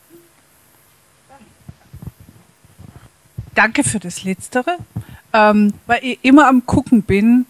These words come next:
äh, was, was unser Bildungswerk, äh, das D-G-B-Bildungswerk anbieten kann, soll,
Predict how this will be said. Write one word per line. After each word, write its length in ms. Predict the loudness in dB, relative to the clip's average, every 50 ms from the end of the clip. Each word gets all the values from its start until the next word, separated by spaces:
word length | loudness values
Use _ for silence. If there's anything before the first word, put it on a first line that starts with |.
| _ _ _ _ _ -4
äh, 180 | 0 0 0 2
was, 260 | 0 0 -2 -2 -2 -2
was 160 | -4 -2 -2
unser 260 | 0 0 0 0 0
Bildungswerk, 880 | 0 0 0 2 2 2 0 0 0 0 2 2 2 2 0 -2 -6 -16 _ _ _ _ -2
äh, 240 | 0 2 2 2 0 -4 -4 -4
das 440 | -4 -4 -4 _ -14 -14 -14 -6 -2
D-G-B-Bildungswerk 1080 | 0 0 0 0 0 0 0 2 2 2 2 2 2 0 0 0 0 0 0 0 0
anbieten 680 | 2 4 4 4 4 2 0 2 2 2 2 2 0 -2 -8 _ -8
kann, 460 | -2 0 2 4 6 6 6 6 4 0 _ -20 -20 -20 -20 _ _
soll, 640 | -6 -2 2 2 4 4 4 6 6 6 4 2 0